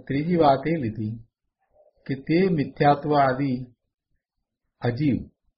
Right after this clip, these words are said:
પૂતગળ કર્મના પરિણામને, એટલે કે એવા જડ પરિણામને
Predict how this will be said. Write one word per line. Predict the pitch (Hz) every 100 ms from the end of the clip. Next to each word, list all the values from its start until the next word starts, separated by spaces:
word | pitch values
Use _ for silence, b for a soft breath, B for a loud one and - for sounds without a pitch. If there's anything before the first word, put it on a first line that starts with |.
| _ _ _ _ _
પૂતગળ | 135 123 131 139 139
કર્મના | - 120 123 123 127 135 131
પરિણામને, | 117 117 120 117 113 117 135 135 - _ _ _ _
એટલે | - 113
કે | 110 123 113 110
એવા | 117 117 117
જડ | - 120 120 110
પરિણામને | 107 104 107 107 107